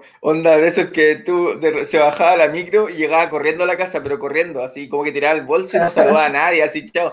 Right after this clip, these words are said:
Speaker 1: Y si estaba ocupado el baño, lo vi, lo veía correr pa'l patio, así, entonces,
Speaker 2: Oh.
Speaker 1: ya, ya, oh.
Speaker 2: No, es que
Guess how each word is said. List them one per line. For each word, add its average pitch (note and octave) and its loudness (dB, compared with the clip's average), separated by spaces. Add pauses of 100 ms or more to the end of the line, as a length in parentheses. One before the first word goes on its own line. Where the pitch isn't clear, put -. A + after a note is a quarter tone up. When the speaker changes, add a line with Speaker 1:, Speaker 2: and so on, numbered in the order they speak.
(220)
Speaker 1:
Y C#3+ -12
si C3+ -10
estaba E3 0
ocupado D#3+ 2
el D3 -2
baño, D#3+ 0
lo E3+ 2
vi, D#3+ -2
lo D3 -2
veía D#3+ 0
correr D#3+ -6
pa'l D3 -6
patio, C3+ -2 (160)
así, D3 -8
entonces, C#3+ -2
Speaker 2:
Oh. A#2 4
Speaker 1:
ya, - 2
ya, C2 -6 (260)
oh. G1+ -8 (260)
Speaker 2:
No, B2+ 2
es C3 -8
que C3+ -4